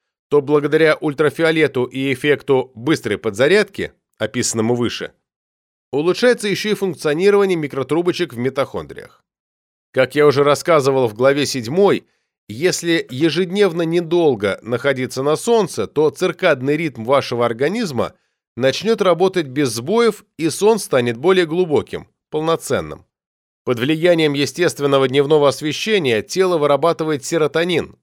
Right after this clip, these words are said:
гормон радости. Далее он распадается, и получается другой гормон, мелатонин, помогающий вам заснуть.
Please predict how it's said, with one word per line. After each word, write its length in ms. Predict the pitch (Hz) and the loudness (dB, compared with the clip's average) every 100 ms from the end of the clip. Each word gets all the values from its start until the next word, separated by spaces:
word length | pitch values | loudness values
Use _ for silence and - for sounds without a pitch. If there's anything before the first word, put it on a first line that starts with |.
| - | -10
гормон 460 | 101 127 127 127 | 0 2 4 2
радости. 500 | 131 131 78 - - - _ _ _ _ _ _ _ _ _ 107 | 4 2 0 -14 -18 -20 _ _ _ _ _ _ _ _ _ -6
Далее 500 | 107 131 127 151 175 | 2 4 6 4 4
он 200 | 151 131 | 2 2
распадается, 840 | 135 - 190 202 107 - 82 - _ - | 0 0 2 2 0 -2 -12 -14 _ -4
и 80 | |
получается 680 | 123 135 143 131 156 139 165 | -2 2 2 4 4 4 0
другой 340 | 156 190 214 156 | 0 2 2 4
гормон, 500 | 123 101 95 76 - | 4 2 0 -4 -10
мелатонин, 720 | 107 131 127 165 185 185 90 - _ _ _ _ _ _ _ _ - | -2 2 2 4 2 2 -2 -6 _ _ _ _ _ _ _ _ -4
помогающий 720 | 135 131 110 127 156 - 190 | 0 0 2 2 2 0 0
вам 260 | 127 120 113 | 2 2 2
заснуть. 600 | 117 113 98 69 - | 0 0 -4 -12 -16